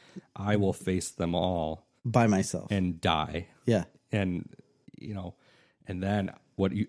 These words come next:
Speaker 1: I think that's when you get the best moment
Speaker 2: Yeah,
Speaker 1: of the
Speaker 2: this
Speaker 1: movie.
Speaker 2: is the best m-, moment of the
Speaker 1: You
Speaker 2: movie.
Speaker 1: just hear it
Speaker 2: On
Speaker 1: on your
Speaker 2: your
Speaker 1: left.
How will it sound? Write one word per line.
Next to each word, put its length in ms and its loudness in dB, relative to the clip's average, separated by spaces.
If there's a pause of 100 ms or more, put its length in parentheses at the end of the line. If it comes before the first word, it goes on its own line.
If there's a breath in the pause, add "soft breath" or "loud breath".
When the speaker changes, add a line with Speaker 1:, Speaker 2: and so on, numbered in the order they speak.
(100)
Speaker 1:
I 120 6
think 300 0
that's 220 4
when 100 4
you 60 2
get 120 0
the 80 -8
best 240 -2
moment 160 4
Speaker 2:
Yeah, 120 10
Speaker 1:
of 80 6
the 60 8
Speaker 2:
this 120 6
Speaker 1:
movie. 100 8
Speaker 2:
is 80 0
the 80 2
best 280 2
m-, 200 0
moment 300 4
of 60 4
the 60 2
Speaker 1:
You 40 2
Speaker 2:
movie. 100 4
Speaker 1:
just 120 -2
hear 180 6
it 180 -2 (680)
Speaker 2:
On 100 4
Speaker 1:
on 60 6
your 100 6
Speaker 2:
your 60 8
Speaker 1:
left. 480 0